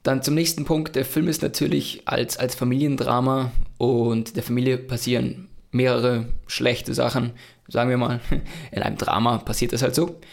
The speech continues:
Er ist sehr, sehr sentimental und auf Trauer getrimmt teilweise. Etwas, etwas zu viel. Und er hat auch keine kurze Spiellänge. Er hat knapp zwei Stunden, glaub ich. Hundertzwölf Minuten, wenn ich mich richtig erinnere.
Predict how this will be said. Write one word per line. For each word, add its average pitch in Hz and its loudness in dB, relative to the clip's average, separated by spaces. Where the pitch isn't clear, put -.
Er 123 4
ist - -2
sehr, 113 2
sehr 117 0
sentimental 123 2
und - -4
auf - 0
Trauer 117 0
getrimmt 120 -2
teilweise. 104 -4
Etwas, - -2
etwas - -2
zu - -2
viel. - -6
Und 123 0
er 117 4
hat 131 2
auch 127 2
keine 123 2
kurze - 2
Spiellänge. 147 0
Er 123 -2
hat 127 -4
knapp - -6
zwei 104 -2
Stunden, 135 -2
glaub 139 0
ich. - -8
Hundertzwölf 131 -2
Minuten, 127 -2
wenn 139 -4
ich 139 -6
mich 139 -10
richtig 139 -4
erinnere. 135 -2